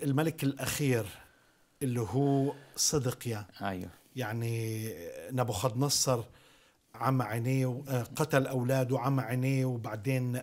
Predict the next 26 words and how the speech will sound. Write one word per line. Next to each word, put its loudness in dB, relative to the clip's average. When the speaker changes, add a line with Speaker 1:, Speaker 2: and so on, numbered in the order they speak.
Speaker 1:
مات 0
وإلى -2
آخره، -2
ودمر 2
أورشليم. 0
فهي 6
فعلًا 2
كانت 2
فترة 0
إعداد 4
وحماية 0
للنبي 0
حزقيال. -6
Speaker 2:
مظبوط. -10
Speaker 1:
يا. -14
Speaker 2:
فده 2
بيفهمنا 0
إن 2
في -6
خطة -6
إلهية، -6
وإنه 2
الدنيا 4
مش 0
ماشية 2
وخلاص، -2